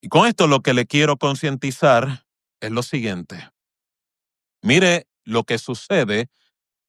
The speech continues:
ante la insistencia de la viuda. Llegó finalmente el día.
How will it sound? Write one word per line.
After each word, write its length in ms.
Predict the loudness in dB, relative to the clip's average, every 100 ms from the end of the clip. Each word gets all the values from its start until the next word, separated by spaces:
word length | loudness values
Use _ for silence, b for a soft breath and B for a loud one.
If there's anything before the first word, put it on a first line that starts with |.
| -2
ante 380 | 0 0 0 2
la 100 | 2
insistencia 1120 | 0 -6 -8 -2 0 0 -2 -2 2 2 0
de 240 | -2 0
la 200 | 2 2
viuda. 420 | 2 2 2 0 -2
Llegó 440 | -4 -2 0 2 0
finalmente 760 | -2 -2 -2 -2 -4 -4 -4
el 180 | -4 -6
día. 360 | -10 -10 -12